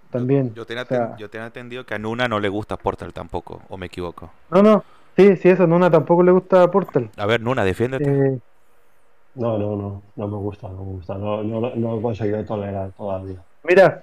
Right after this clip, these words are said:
Speaker 3: No,
Speaker 2: pero ¿sabes
Speaker 3: ojo,
Speaker 2: lo
Speaker 3: que,
Speaker 2: curioso?
Speaker 3: que yo
Speaker 2: Mira,
Speaker 3: no he
Speaker 2: mira,
Speaker 3: dicho,
Speaker 2: ojo.
Speaker 3: que, que no he dicho que, que no he dicho que sean pioneros, eh, como creo que estáis diciendo, ¿no? Con Ulcerated o con Portal. No he dicho que sean pioneros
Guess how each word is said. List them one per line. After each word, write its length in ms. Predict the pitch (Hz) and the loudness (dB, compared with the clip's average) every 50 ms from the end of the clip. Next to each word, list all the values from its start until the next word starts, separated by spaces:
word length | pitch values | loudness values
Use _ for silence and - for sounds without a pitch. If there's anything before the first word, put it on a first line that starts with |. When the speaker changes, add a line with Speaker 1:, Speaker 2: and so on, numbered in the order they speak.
| - | -10
Speaker 3:
No, 80 | - 139 | -2 2
Speaker 2:
pero 120 | 165 160 151 | 4 4 4
¿sabes 220 | 156 175 180 190 | 6 4 4 6
Speaker 3:
ojo, 100 | 196 196 | 6 4
Speaker 2:
lo 40 | 185 | 4
Speaker 3:
que, 0 | |
Speaker 2:
curioso? 240 | 165 185 196 214 220 | 4 6 6 6 6
Speaker 3:
que 140 | - 175 113 | 4 4 4
yo 40 | 117 | 4
Speaker 2:
Mira, 60 | 120 | 6
Speaker 3:
no 60 | 131 139 | 6 8
he 20 | |
Speaker 2:
mira, 120 | 143 143 139 | 8 8 6
Speaker 3:
dicho, 100 | 190 202 | 6 4
Speaker 2:
ojo. 220 | 196 - 156 - - | 4 2 -2 -4 -6
Speaker 3:
que, 160 | - - - _ | -8 -16 -12 _
que 120 | - 131 | 0 4
no 80 | 120 127 | 6 6
he 40 | 131 | 6
dicho 260 | 139 123 - 160 143 | 6 6 4 4 4
que, 220 | 139 170 - - | 4 2 2 0
que 120 | - - 120 | 0 2 6
no 80 | 117 | 6
he 60 | 120 127 | 8 6
dicho 240 | 123 123 147 139 | 6 4 2 0
que 120 | 131 127 110 | 0 0 0
sean 360 | 95 117 117 117 117 - - - _ | 2 2 4 4 2 0 -4 -8 _
pioneros, 920 | - 131 117 113 110 104 104 98 117 120 120 117 117 110 90 95 - - - _ _ - | 2 4 6 6 6 4 4 4 4 4 6 6 6 4 4 0 -2 -6 -16 _ _ -4
eh, 540 | 113 107 101 101 101 98 98 98 101 101 - | -2 -2 -2 -2 -4 -4 -6 -6 -8 -8 -8
como 580 | - 107 101 98 98 98 98 98 98 98 101 - | -6 -4 -2 -2 -2 -2 -4 -4 -6 -8 -10 -10
creo 180 | 117 110 104 | -10 -8 -6
que 60 | 101 107 | -6 -4
estáis 240 | 95 92 113 104 95 | -4 -2 -2 -2 -2
diciendo, 420 | 98 92 - 110 113 107 104 95 | -4 -4 -4 -4 -2 -2 -2 -4
¿no? 160 | 98 110 123 | -4 -6 -6
Con 200 | 139 143 156 107 | -8 -8 -6 -4
Ulcerated 580 | 104 110 110 104 - 113 107 101 98 98 92 90 | -2 -2 -2 -2 -2 -4 -2 -2 -2 -4 -4 -4
o 80 | 107 98 | -4 -4
con 200 | - 104 95 - | -4 -6 -4 -2
Portal. 380 | - 107 104 - - 92 - - - - - - | -2 -2 -2 -4 -6 -10 -10 -12 -20 -18 -6 0
No 60 | 123 | 4
he 40 | 127 | 4
dicho 180 | 120 - 143 131 | 4 6 4 4
que 80 | 131 113 | 4 6
sean 300 | 127 123 120 117 113 - | 6 6 6 6 4 4
pioneros 680 | 123 120 113 110 107 113 117 104 101 92 92 - - | 4 6 6 6 6 4 4 2 2 -2 -4 -8 -16